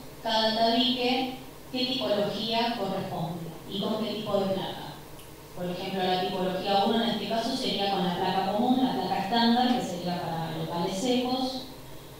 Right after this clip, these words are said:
En este caso, la placa R H sería para un local sanitario.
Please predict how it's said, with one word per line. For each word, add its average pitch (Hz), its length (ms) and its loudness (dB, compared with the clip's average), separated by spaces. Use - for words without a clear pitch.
En 180 140 -6
este 190 300 -4
caso, 214 540 0
la 185 140 0
placa 185 280 -2
R 185 220 0
H 226 680 2
sería 180 360 -2
para 175 200 -2
un 175 80 -2
local 175 260 -2
sanitario. 240 720 2